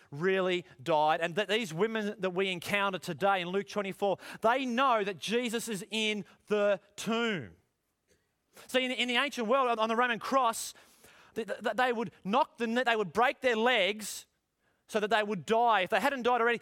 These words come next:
so that they would suffocate and die quicker. See, the Roman soldiers know when someone's dead. They know that Jesus is dead. That's why they didn't break his legs.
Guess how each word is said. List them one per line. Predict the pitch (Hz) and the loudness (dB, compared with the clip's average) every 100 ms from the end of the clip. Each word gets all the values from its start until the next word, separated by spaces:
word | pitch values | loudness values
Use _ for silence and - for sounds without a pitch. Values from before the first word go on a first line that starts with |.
| - | -6
so | - | -4
that | 208 | -2
they | 208 | 0
would | 196 - | -2 -2
suffocate | - 269 277 - 226 | 0 0 0 0 -2
and | 190 180 | -2 -2
die | 208 202 202 | 2 2 0
quicker. | - 220 233 220 185 339 _ _ _ - - | -4 -6 -2 0 0 0 _ _ _ -20 -6
See, | 277 269 | -2 0
the | 226 | 2
Roman | 240 285 320 294 208 | 2 2 0 -4 -6
soldiers | - - 277 240 214 | -4 2 2 2 -4
know | 185 190 269 294 269 175 110 _ _ | -4 0 2 2 0 -4 -12 _ _
when | 214 | -6
someone's | - 220 202 196 127 | -2 0 0 -2 -4
dead. | 175 185 196 123 92 - _ _ _ _ _ _ _ _ _ _ | 0 2 2 -2 -8 -20 _ _ _ _ _ _ _ _ _ _
They | 214 277 | 0 2
know | 240 294 277 | 2 2 2
that | 220 | -2
Jesus | - 233 226 202 | -2 -2 -2 -4
is | 175 | -2
dead. | 247 262 | 0 0
That's | 233 - | 0 0
why | 226 | 0
they | 240 | 0
didn't | 240 208 | -2 0
break | 233 240 | 0 2
his | 240 185 | -2 0
legs. | 240 277 202 127 - - - | 2 2 0 -6 -12 -12 -14